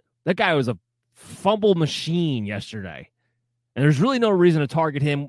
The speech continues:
until you get D K Metcalf more involved on a more consistent basis. Plain and simple. Now, San Francisco side, George Kittle, baby.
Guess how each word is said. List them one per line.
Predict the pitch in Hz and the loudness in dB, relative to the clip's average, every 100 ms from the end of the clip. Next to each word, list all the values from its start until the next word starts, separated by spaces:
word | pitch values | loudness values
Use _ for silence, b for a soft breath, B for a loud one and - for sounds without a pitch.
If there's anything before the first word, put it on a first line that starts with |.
| - | -10
until | 127 156 | -4 0
you | 143 | 0
get | 135 | -2
D | 117 131 | -2 -2
K | 135 | -2
Metcalf | 123 123 131 113 | -2 -2 -4 -4
more | 117 113 | -2 -2
involved | 104 110 107 107 | -2 -2 -2 -4
on | |
a | |
more | 107 104 | -4 -6
consistent | - 117 101 92 | -6 -10 -10 -12
basis. | 92 80 _ _ _ _ - | -12 -14 _ _ _ _ -4
Plain | 190 151 | -2 -2
and | |
simple. | - 101 - _ _ _ _ _ _ _ _ _ _ _ _ _ | -4 -8 -10 _ _ _ _ _ _ _ _ _ _ _ _ _
Now, | 143 151 | -2 0
San | 147 196 | 0 -2
Francisco | 165 233 - 135 | -2 -6 -4 -4
side, | - 95 98 117 _ _ _ _ _ _ _ _ _ _ _ _ _ _ _ _ | -4 -8 -8 -12 _ _ _ _ _ _ _ _ _ _ _ _ _ _ _ _
George | - 170 175 | -2 -2 -2
Kittle, | - 156 165 113 | -6 -6 -6 -8
baby. | 98 95 101 | -12 -12 -14